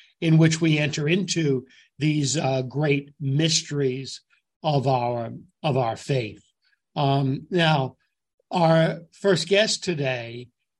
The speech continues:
is Father Lawrence, and I'm gonna make sure when I speak to him, I pronounce his name, um,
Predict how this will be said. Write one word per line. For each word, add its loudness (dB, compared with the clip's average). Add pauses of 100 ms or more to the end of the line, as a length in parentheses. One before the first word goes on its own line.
(180)
is 2
Father 2
Lawrence, 0
and -4
I'm 0
gonna 2
make 0
sure -2 (260)
when -4
I -2
speak 0
to 0
him, -6 (280)
I -2
pronounce 0
his -2
name, -2 (420)
um, -4